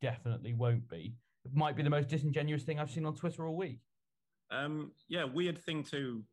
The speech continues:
Speaker 2: a weird thing to talk about, really, isn't it? <laughs> Like,
Speaker 1: <laughs>
Speaker 2: I'm not sure what kind of flex that would be from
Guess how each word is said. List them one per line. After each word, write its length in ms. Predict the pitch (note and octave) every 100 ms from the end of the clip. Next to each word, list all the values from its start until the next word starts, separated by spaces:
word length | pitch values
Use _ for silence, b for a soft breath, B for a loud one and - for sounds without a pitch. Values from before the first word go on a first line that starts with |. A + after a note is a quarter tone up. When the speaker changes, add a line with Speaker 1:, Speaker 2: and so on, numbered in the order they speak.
| B2
Speaker 2:
a 40 |
weird 260 | C#3 E3 C#3+
thing 120 | D3
to 120 | -
talk 320 | - D3+ -
about, 260 | G#2 F#2 E2
really, 320 | G2 F#2+ A2+
isn't 160 | A#2 F2+
it? 600 | E2+ C#3 - C#3 - D3
<laughs> 60 | -
Like, 220 | D3 C#3
Speaker 1:
<laughs> 140 | -
Speaker 2:
I'm 260 | - - D#3 - -
not 200 | E3 F3
sure 300 | - D#3 D3
what 220 | D3 -
kind 160 | C#3+
of 80 | C3+
flex 360 | - C#3+ B2+ -
that 160 | - B2+
would 160 | A#2+
be 180 | B2 D3+
from 240 | C#3 A#2+